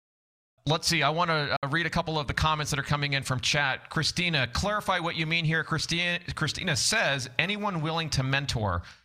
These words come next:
Are you asking if Andrew, John, or Ellen would be willing to mentor you or something else? Christina, clarify that.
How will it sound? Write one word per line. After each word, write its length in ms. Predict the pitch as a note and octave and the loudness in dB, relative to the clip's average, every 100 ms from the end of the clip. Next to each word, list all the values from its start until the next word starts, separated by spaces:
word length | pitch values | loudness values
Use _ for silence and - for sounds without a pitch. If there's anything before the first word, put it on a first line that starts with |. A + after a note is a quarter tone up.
| _ | _
Are 100 | - | -2
you 200 | C#3+ D3 | 0 0
asking 360 | D3 D3+ D#3+ D3 | 0 0 -2 0
if 200 | C3+ - | -2 0
Andrew, 500 | C#3 D3 C3 D3 C#3+ | 0 0 0 0 0
John, 600 | A2+ C3+ C#3 C#3+ D3 D3 | 0 0 2 2 0 -2
or 200 | B2+ B2+ | -2 0
Ellen 320 | A#2+ D3 F3+ E3+ | 0 0 0 -4
would 100 | D3 | -2
be 100 | E3 | -2
willing 260 | E3 E3+ | -2 -2
to 100 | D#3+ | 0
mentor 280 | D#3+ E3 F3+ | 0 0 0
you 160 | F3+ F3+ | 0 0
or 240 | D3 B2+ | 0 0
something 380 | A2+ E3 D#3 C#3+ | -2 -2 -2 0
else? 220 | A#2+ G2 | 0 -2
Christina, 360 | - A2+ B2+ A2+ | -2 0 2 0
clarify 600 | - D3 C3 A#2 A2+ G#2+ | 0 0 0 0 0 2
that. 360 | G#2 B2 F#3 | 2 2 0